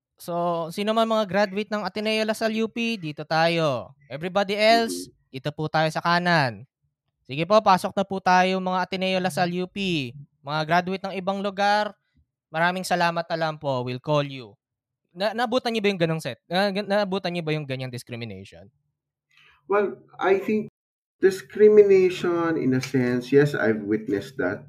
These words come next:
Speaker 2: Maybe based on individuals, no? Merong mga tao, maybe graduate din sila ng mga school na yon.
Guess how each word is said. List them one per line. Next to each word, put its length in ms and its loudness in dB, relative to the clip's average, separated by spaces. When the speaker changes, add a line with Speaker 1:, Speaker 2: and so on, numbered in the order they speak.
Speaker 2:
Maybe 600 4
based 360 2
on 280 -2
individuals, 960 -6
no? 120 -10
Merong 320 -6
mga 280 -6
tao, 480 -4
maybe 560 -2
graduate 480 -4
din 200 -6
sila 240 -6
ng 120 -4
mga 240 -4
school 360 -6
na 120 -4
yon. 320 -8